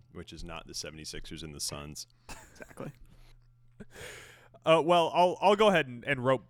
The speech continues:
Speaker 3: one of mine in here, and we'll just kind of have a, a grander conversation. But I have, uh, I have Cillian Murphy comp to Joel Embiid,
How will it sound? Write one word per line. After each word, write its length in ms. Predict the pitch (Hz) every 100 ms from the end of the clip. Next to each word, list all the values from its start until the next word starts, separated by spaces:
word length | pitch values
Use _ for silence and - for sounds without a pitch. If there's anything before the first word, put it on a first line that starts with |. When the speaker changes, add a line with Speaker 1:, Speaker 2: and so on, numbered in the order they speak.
| -
Speaker 3:
one 140 | 139 123
of 40 |
mine 240 | 117 113
in 80 | 120
here, 260 | 127 131 123
and 100 | 127
we'll 100 | 123
just 140 | 123 -
kind 140 | 147
of 80 | 131
have 160 | 139 127
a, 80 | 120 -
a 120 | 143
grander 440 | 123 131 123 123 123
conversation. 840 | - 127 117 120 120 110 127 123 -
But 120 | 113 143
I 80 |
have, 240 | 143 139 127
uh, 200 | 113 110
I 40 | 143
have 80 | 139
Cillian 280 | 180 156
Murphy 260 | 123 135 147
comp 280 | - 147 -
to 80 | 143
Joel 360 | 147 143 139
Embiid, 260 | 139 147